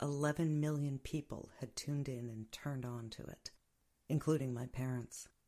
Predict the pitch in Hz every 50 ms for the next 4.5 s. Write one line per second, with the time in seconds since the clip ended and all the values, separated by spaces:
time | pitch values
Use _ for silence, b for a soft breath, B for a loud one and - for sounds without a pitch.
0 | _ _ _ _ _ _ _ - 175 180 226 240 226 208 - - 202 202 196 190
1 | 175 156 151 156 151 170 190 190 - - - - 147 - 123 120 123 120 127 139
2 | 139 156 151 147 156 135 - - 160 160 147 160 156 151 160 156 - - 151 147
3 | - - - 147 139 131 139 - 135 135 143 156 - - - 143 151 139 143 139
4 | 135 127 - - 147 135 139 135 135